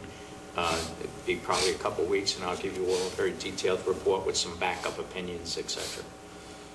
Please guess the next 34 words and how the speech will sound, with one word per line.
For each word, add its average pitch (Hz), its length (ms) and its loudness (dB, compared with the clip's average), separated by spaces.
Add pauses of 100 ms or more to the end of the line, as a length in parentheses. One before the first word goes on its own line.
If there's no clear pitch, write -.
(300)
'Cause 90 240 2 (100)
I 95 160 4 (120)
did 104 140 4
express 98 520 2
an 90 80 -2
opinion 92 420 0
in 87 120 -2
the 85 40 -4
past 92 440 0
as 87 140 0
to 90 120 -2
about 98 340 2
the - 80 -6
process, 87 460 0
but - 160 -2
it 80 80 -2
was 87 100 2
questioned. - 580 -2 (500)
So 90 280 2
if 87 340 2
I'm 92 200 0 (120)
gonna 90 200 -2
express - 480 0
an, 92 80 -6 (240)
the 87 60 -2
opinion 92 400 -2
again, 92 360 -2
I'll 90 180 -4 (120)
give 87 180 0
some 90 160 -2
backup 85 480 -4
materials 92 560 2
so 85 140 0
that 90 160 -2